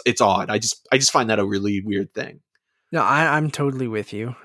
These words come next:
Speaker 2: Um, I, you know, I used to joke, and, like, I'm, I'm mostly just being an ass when I say that, but, um, uh, it, it, docs are just always so in-, weird to me 'cause I never wanna watch them, but whenever I do watch them, I think they're excellent, and I really love <laughs> them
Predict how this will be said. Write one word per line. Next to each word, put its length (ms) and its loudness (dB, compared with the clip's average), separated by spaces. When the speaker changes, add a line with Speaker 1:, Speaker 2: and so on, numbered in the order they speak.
Speaker 2:
Um, 520 -4
I, 80 2
you 180 6
know, 220 6
I 80 6
used 260 2
to 80 0
joke, 560 2
and, 240 -2
like, 240 -2
I'm, 220 2
I'm 160 4
mostly 340 2
just 220 -6
being 200 -4
an 120 -4
ass 420 -2
when 140 -6
I 80 -4
say 260 0
that, 320 0
but, 360 2
um, 440 -2
uh, 360 4
it, 220 2
it, 260 -6
docs 380 2
are 80 4
just 260 2
always 300 6
so 160 6
in-, 180 2
weird 400 0
to 80 -2
me 180 2
'cause 140 -2
I 80 6
never 320 4
wanna 320 2
watch 400 4
them, 220 0
but 120 0
whenever 320 2
I 80 6
do 260 -2
watch 440 2
them, 200 -2
I 80 -2
think 220 -8
they're 160 0
excellent, 600 -2
and 120 -4
I 40 -2
really 320 -2
love 260 -2
<laughs> 0 -
them 140 4